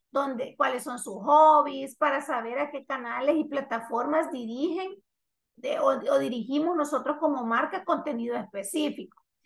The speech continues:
Y la alineación del cross marketing, pues para mantener esta alineación entre los distintos equipos de marketing, los profesionales siempre pueden revisar los perfiles del buyer persona para asegurarse que están, digamos, satisfaciendo las necesidades de los consumidores.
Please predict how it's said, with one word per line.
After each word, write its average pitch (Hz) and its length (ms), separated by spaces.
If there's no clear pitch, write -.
Y 359 140
la 370 100
alineación 339 880
del 247 200
cross 269 320
marketing, 311 680
pues 330 180
para 262 200
mantener 240 500
esta 277 220
alineación 294 680
entre 240 260
los 226 120
distintos 247 480
equipos 262 420
de 240 100
marketing, 294 680
los 311 320
profesionales 311 920
siempre 285 480
pueden 269 320
revisar 247 480
los 285 160
perfiles 269 600
del 233 140
buyer 214 320
persona 285 680
para 311 300
asegurarse 330 840
que 311 80
están, 269 500
digamos, 269 440
satisfaciendo 262 720
las 277 120
necesidades 226 640
de 233 80
los 233 180
consumidores. 214 800